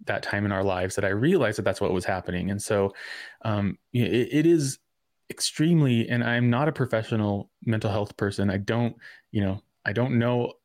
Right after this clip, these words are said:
a lot about things on that level. I, I understand them because I've experienced them. Um,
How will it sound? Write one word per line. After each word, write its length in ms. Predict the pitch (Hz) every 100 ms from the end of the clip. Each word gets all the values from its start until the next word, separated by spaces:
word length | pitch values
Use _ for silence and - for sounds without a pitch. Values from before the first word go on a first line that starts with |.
| _ -
a 60 | 107
lot 220 | 110 110
about 360 | 110 110 101 - _ _ _ _ -
things 400 | 120 113 107 - - _ _ _ _ _ _ _ _ _ -
on 200 | 123 117
that 200 | 110 110
level. 380 | 113 156 226 - - -
I, 180 | 104 107
I 80 | 110
understand 400 | 117 113 - 113
them 100 | 113
because 180 | 113 117
I've 140 | 107 101
experienced 640 | - - 131 131 104 107
them. 280 | - 90 113 - - - - -
Um, 320 | 95 95